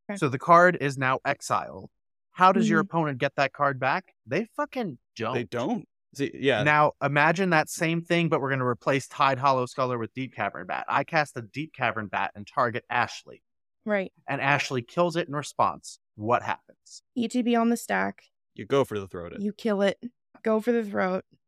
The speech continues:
Speaker 1: You get to look at target opponent's hand, but you don't get to exile it, right?
Speaker 2: Yep. Exactly right.
Speaker 3: Mm-hmm.
Speaker 1: Okay. Yeah.
Speaker 2: That's exactly right. You get to, you still get to look at their hand,
Speaker 1: Mm-hmm.
Speaker 2: but you only get to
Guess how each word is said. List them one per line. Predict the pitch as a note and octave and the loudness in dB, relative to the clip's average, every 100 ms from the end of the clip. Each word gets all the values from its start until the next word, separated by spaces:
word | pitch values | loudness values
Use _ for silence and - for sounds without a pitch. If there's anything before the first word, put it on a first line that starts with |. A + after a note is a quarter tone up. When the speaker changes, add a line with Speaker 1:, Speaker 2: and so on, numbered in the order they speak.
| _ | _
Speaker 1:
You | G#3 G#3 | -6 -2
get | A3 | -2
to | G#3+ | 0
look | A3 | 0
at | A3 | 0
target | G#3+ G#3+ G#3 | 0 0 0
opponent's | G3+ G#3+ G3+ - | 0 0 0 -2
hand, | G#3 G3+ | 0 0
but | G3 F#3+ | -2 -4
you | G3+ | -4
don't | G3+ G3 | -2 -2
get | G3+ - | -2 -4
to | G3 | -4
exile | G#3 - - - | -4 -6 -6 -8
it, | - _ _ _ | -14 _ _ _
right? | G#3 G#2+ - _ | -4 -4 -4 _
Speaker 2:
Yep. | F3 A3 _ _ _ | -2 -2 _ _ _
Exactly | B2+ A#2+ C3+ C#3 D#3+ E3+ | -6 0 0 0 -4 -2
right. | A3 D3+ | 0 0
Speaker 3:
Mm-hmm. | D3+ C4 - | 0 -2 -4
Speaker 1:
Okay. | G3 F#3+ _ _ _ _ _ _ _ _ _ - | -6 -8 _ _ _ _ _ _ _ _ _ -4
Yeah. | G#3+ F#3+ _ _ _ - | -4 -4 _ _ _ -8
Speaker 2:
That's | C3 | -8
exactly | C#3 C#3+ C#3+ D#3 | -2 0 0 0
right. | D3 D#3 G#2+ - _ - | 2 2 0 -6 _ -12
You | B2+ | -2
get | C#3+ - | -2 -2
to, | D3 | -8
you | B2+ | -8
still | A#2 A3 | -4 -2
get | A3 | -2
to | A3 | -4
look | E3 E3+ | -6 -6
at | |
their | - F#3+ | -6 -4
hand, | C#3 G2 F#2+ A#2+ _ _ _ _ | -4 -4 -6 -10 _ _ _ _
Speaker 1:
Mm-hmm. | A3+ G#3+ G#3+ _ | -4 -4 -6 _
Speaker 2:
but | D#3 C3+ C3 | 2 2 2
you | C3+ F3+ | 4 6
only | E3+ G3 G3 | 6 2 2
get | F3+ | 2
to | F3+ | 0